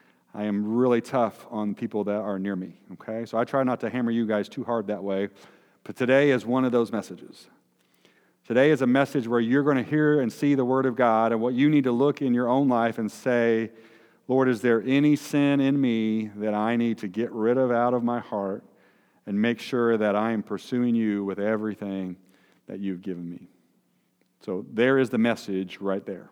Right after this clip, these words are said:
okay? If you get nothing else today, grab hold of that. "Lord, am I, do I have any sin in my life? If I do, help me get rid of it,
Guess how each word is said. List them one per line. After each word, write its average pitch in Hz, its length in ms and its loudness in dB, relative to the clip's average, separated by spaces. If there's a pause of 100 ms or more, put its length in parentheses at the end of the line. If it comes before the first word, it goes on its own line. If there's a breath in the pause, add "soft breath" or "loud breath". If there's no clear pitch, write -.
(160)
okay? 104 280 -10
If 95 140 -12
you 104 100 -6
get 110 140 -4
nothing 113 280 -2
else 113 140 -2
today, 113 320 -2
grab 107 280 -4
hold 107 240 -4
of 101 60 -6
that. 98 420 -4 (640 soft breath)
"Lord, 120 500 0
am 117 380 -4
I, 113 680 -2
do 113 120 0
I 104 60 0
have 104 140 -4
any 123 160 0
sin 127 200 -4
in 131 80 -2
my 127 100 -2
life? 95 460 -8 (460 soft breath)
If 101 120 -8
I 101 100 0
do, 101 440 -2
help 117 160 -10
me 110 120 -6
get 107 180 -8
rid 113 180 -2
of 113 80 -4
it, 113 180 -6